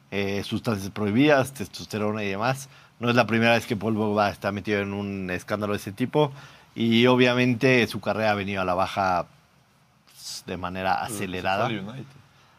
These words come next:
Speaker 1: Así que con esto se despide prácticamente Paul Pogba, un tipo que pudo haber sido un grandísimo jugador. Evidentemente fue campeón del mundo con Francia en dos mil dieciocho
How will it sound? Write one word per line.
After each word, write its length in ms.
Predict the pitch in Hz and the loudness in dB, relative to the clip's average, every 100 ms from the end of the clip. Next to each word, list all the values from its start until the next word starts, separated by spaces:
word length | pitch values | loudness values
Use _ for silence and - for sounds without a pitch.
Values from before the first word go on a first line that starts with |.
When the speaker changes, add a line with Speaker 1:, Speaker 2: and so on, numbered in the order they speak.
| _ | _
Speaker 1:
Así 380 | - 110 - 120 | -8 -6 0 0
que 600 | 104 131 131 127 123 120 107 | 4 4 6 6 6 4 2
con 160 | 120 | 0
esto 460 | 131 135 151 147 123 | 0 4 6 6 4
se 140 | - | 2
despide 400 | 107 104 147 147 | 0 0 0 0
prácticamente 500 | 104 123 107 107 107 | 0 -2 -2 -2 -2
Paul 180 | 113 117 | -2 -2
Pogba, 300 | 113 117 135 | 0 4 4
un 180 | 147 123 | 4 0
tipo 240 | 113 120 120 | -2 -2 -2
que 80 | 104 | -2
pudo 200 | 110 120 | 0 2
haber 220 | 117 107 | 2 -2
sido 280 | 123 123 120 | 0 0 0
un 360 | 101 117 117 | -2 -4 -2
grandísimo 800 | 104 104 104 107 110 131 131 117 | -2 -2 -2 -4 0 0 0 -4
jugador. 520 | 98 101 101 123 156 175 - - - _ | -4 -4 0 0 -2 -6 -20 -20 -20 _
Evidentemente 540 | 113 117 127 127 117 110 | 2 4 6 4 4 2
fue 140 | 110 | 2
campeón 320 | 101 95 95 | -2 -4 -6
del 100 | 90 | -8
mundo 300 | 85 117 143 | -6 -4 -4
con 120 | 117 | -4
Francia 280 | 85 92 82 | -6 -6 -6
en 60 | 90 | -10
dos 120 | 82 | -8
mil 140 | 95 | -8
dieciocho 520 | 95 92 117 110 139 | -8 -4 -4 0 -2